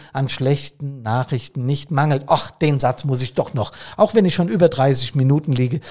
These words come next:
ich muss es einfach sagen. Natürlich haben Medien eine Aufgabe. Sie haben vor allem die Aufgabe, äh, Dinge zu transportieren. Mir werden viel zu wenig positive Nachrichten transportiert.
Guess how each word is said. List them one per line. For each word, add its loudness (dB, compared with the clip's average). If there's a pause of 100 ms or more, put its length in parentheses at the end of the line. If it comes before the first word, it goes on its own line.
(140)
ich 0
muss 4
es 0
einfach -2
sagen. 2
Natürlich 0
haben 2
Medien 2 (380)
eine 2
Aufgabe. -2 (420)
Sie 6
haben 2
vor 2
allem 2
die -2
Aufgabe, 2 (320)
äh, 2 (160)
Dinge 2 (240)
zu 2
transportieren. 0
Mir 2
werden 2
viel 0
zu -2
wenig -2
positive -6
Nachrichten -10
transportiert. -8